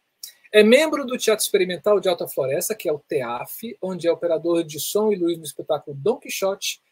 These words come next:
e Todo Mês Sangra. E é músico-ator no espetáculo Criando Asas. Fernando Zílio, gente, só pra vocês terem uma ideia,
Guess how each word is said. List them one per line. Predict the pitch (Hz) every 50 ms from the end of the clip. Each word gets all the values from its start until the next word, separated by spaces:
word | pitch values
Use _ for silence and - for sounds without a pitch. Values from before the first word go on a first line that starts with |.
| _ _ _
e | - 202 208 202
Todo | - - 208 196 196 196
Mês | 185 175 180 185 180 - - -
Sangra. | - - - - - 190 185 165 151 - - - - _ _ _ _ _ -
E | - 180 190
é | 196 202 - -
músico-ator | 165 165 170 175 185 208 254 277 269 226 214 240 - - - 214 190 - - 196 196 185 185
no | 175 175
espetáculo | 190 - - - 185 175 _ - 175 180 175 - _ - - 208 196 190 196 196 202 202 _ _ _ _ _ _ _ _ -
Criando | - 233 233 202 196 196 196 196 190 175 190 190 202 - _ _ _ _ _ _ _
Asas. | - 160 156 156 147 135 127 - - 131 120 - 110 - - - - - - - - -
Fernando | - 254 285 226 190 180 175 180 190 214 240 269 277 277 269 254 262 262 240
Zílio, | 160 135 131 131 131 170 202 214 190 160 147 143 135 135
gente, | 127 - 202 208 175 147 135 - -
só | - - 208
pra | 202 -
vocês | 185 175
terem | 165 147
uma | 147 160
ideia, | 156 139 131